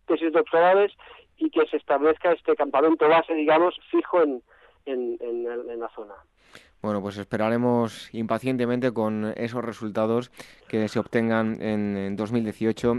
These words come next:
Speaker 2: Hemos estado hablando con, eh, Andreu Olé, él es doctor en Historia y, como decíamos, pertenece al Instituto Catalán de Paleoecología Humana y Evolución Social,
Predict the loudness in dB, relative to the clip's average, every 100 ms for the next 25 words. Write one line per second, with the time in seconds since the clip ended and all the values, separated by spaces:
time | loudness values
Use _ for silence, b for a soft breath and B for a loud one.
0 | 0 -2 -2 -2 0 2 2 2 2 0
1 | B B B -4 0 2 0 0 -2 -4
2 | -2 0 2 2 2 0 -2 B B -10
3 | -6 -6 -8 -4 -4 -2 -2 0 -2 -4
4 | -4 0 2 2 0 B B B -10 -8
5 | -4 -4 -4 -2 -2 -2 -4 -6 -4 -4
6 | -2 -4 -4 -4 -2 -2 -4 -2 -2 -2
7 | -2 -2 -2 -2 -2 -2 -4 -2 -2 -2
8 | -2 -4 -6 B B B -4 -2 -2 -2
9 | -2 -2 -4 -6 -8 -10 -6 0 0